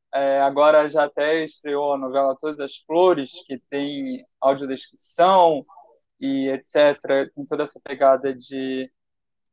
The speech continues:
é, acessibilidade, como você falou, mas você vê que isso é uma coisa ainda muito nichada, muito,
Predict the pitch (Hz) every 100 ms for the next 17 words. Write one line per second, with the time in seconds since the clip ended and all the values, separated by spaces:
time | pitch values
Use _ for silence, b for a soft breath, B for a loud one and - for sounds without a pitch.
0 | _ _ _ 147 143 139 143 139 135 -
1 | - 135 135 131 151 180 190 - - -
2 | 151 135 131 _ - 143 160 202 240 240
3 | _ _ _ _ _ _ _ 160 170 180
4 | 175 190 208 185 185 190 202 196 - 214
5 | 208 - 190 185 190 - 190 185 185 190
6 | 190 190 190 180 180 196 196 _ _ _
7 | 190 185 185 185 180 180 170 160 160 175
8 | - 202 175 156 139 131 127 135 _ _
9 | _ _ _ _ _ _ _ _ _ _
10 | _ - 156 160 160 - - 160 160 156
11 | 156 151 -